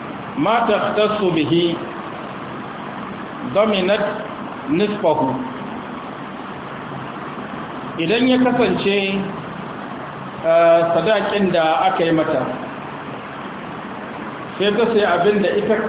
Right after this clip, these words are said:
kaɗai ne ke amfani da wannan abin. Shi miji bai iya amfani da wannan abin, shari'a ba ta ba shi daman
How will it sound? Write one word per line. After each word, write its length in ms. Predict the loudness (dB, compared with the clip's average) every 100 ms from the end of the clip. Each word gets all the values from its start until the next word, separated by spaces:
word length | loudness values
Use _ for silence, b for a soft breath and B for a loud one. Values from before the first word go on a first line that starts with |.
| -2
kaɗai 320 | 0 4 4
ne 100 | 4 0 0
ke 40 |
amfani 460 | 0 2 2 2 2
da 80 | 2 0
wannan 280 | 0 0 0
abin. 220 | 0 -2 -2 -6 -8 -8 -10 -10 -10 -10 -10 -10 -10 -10 -10 -10 -10 -10 -10 -10 -10 -10 -10 -10 -10 -10 -10 -10 -10 -2
Shi 140 | 2
miji 240 | 4 4 2
bai 160 | 2
iya 240 | 2 2 2
amfani 400 | 2 2 2 2
da 80 |
wannan 400 | 2 4 2 0
abin, 160 | -2 -2
shari'a 320 | 0 2 2
ba 80 | 2
ta 100 | 0
ba 140 | 0 0
shi 80 | 0
daman 400 | 0 0 0 -2